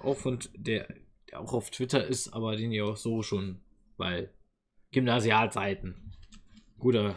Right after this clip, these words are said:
guter, guter Kumpel. So. Ich hatte vier Plakate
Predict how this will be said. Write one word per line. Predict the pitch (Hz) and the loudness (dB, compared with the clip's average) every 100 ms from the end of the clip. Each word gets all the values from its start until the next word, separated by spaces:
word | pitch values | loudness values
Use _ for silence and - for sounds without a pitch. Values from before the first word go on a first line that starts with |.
| 92 | -2
guter, | 123 113 101 95 | 0 2 2 2
guter | 113 101 92 92 - - - | 2 2 2 -2 -12 -14 -4
Kumpel. | 110 98 - - - - - | 0 0 -2 -10 -16 -14 0
So. | 135 117 - - - - - - _ _ - - - | 6 6 4 -18 -20 -20 -20 -20 _ _ -2 -2 0
Ich | 147 139 | 2 6
hatte | 143 143 139 127 101 | 6 8 8 6 2
vier | - 139 143 127 | -2 4 6 6
Plakate | 127 120 - 175 240 269 | 2 2 8 8 6 -2